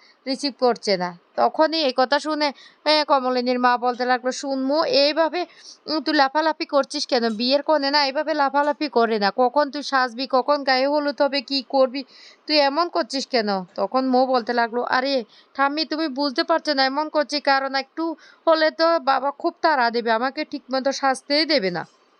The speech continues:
তখন এই কথা বলার সাথে সাথে কমলিনীর মা বলতে লাগলো, "শুন, শুন মৌ, তুই এইটুকু অন্তত পক্ষে আমাদের উপর ভরসা রাখ,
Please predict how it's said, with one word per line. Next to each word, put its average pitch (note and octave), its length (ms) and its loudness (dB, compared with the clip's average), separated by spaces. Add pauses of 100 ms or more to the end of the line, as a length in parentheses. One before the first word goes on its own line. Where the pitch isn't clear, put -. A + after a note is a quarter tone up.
(580)
তখন G3 280 2
এই A#3 80 0
কথা A#3+ 240 0
বলার B3 340 0
সাথে A#3+ 240 -4
সাথে A#3+ 360 -2
কমলিনীর A#3+ 520 0
মা A#3 160 4
বলতে A#3 240 -2
লাগলো, A3+ 300 0
"শুন, B3 280 -2 (500)
শুন D#4 300 2
মৌ, C#4+ 240 4
তুই C#4+ 220 -4 (380)
এইটুকু D#4+ 400 2
অন্তত D#4 300 0
পক্ষে C#4 280 0
আমাদের D4 380 0
উপর D#4 200 0
ভরসা C#4+ 480 0
রাখ, E4 180 0